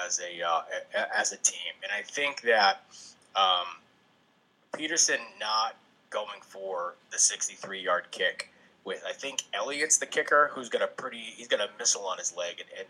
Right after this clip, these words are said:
and I think he could at least give it a shot to punt, specifically when you're tied. It, it, it,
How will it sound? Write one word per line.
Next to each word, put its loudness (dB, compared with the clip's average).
and -4
I -6
think -12
he -8
could -6
at -4
least -2
give -6
it -10
a -2
shot 6
to -6
punt, 10
specifically 4
when 0
you're 0
tied. 10
It, -2
it, 4
it, -4